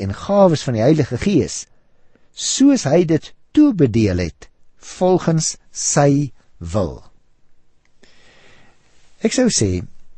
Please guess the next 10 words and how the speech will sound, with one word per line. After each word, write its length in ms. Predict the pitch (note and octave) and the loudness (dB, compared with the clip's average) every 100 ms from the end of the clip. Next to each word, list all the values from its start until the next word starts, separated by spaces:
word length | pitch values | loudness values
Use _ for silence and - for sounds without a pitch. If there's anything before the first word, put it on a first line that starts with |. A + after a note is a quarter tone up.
| - - | -20 -4
hierdie 300 | C#3+ F3+ A#3+ | 0 2 2
eerste 240 | G3 - F3 | 2 0 -2
vier 200 | D3+ C3 | -2 -2
verse 360 | A#2+ G#2+ A#2+ | -2 -2 -4
sê 220 | - C3 C3 | 0 0 0
vir 160 | B2 | -2
ons, 380 | G2+ G2+ F#2+ - - _ _ _ _ _ _ _ - _ _ _ _ - - - | -2 -2 -4 -6 -12 _ _ _ _ _ _ _ -20 _ _ _ _ -20 -20 -2
die 140 | C3 C3 | 0 2
groot 320 | G#3+ B3 - | 4 2 2
saligheid 800 | - F3+ F#3+ D3 - D#3+ - | 0 0 2 0 -2 -8 -10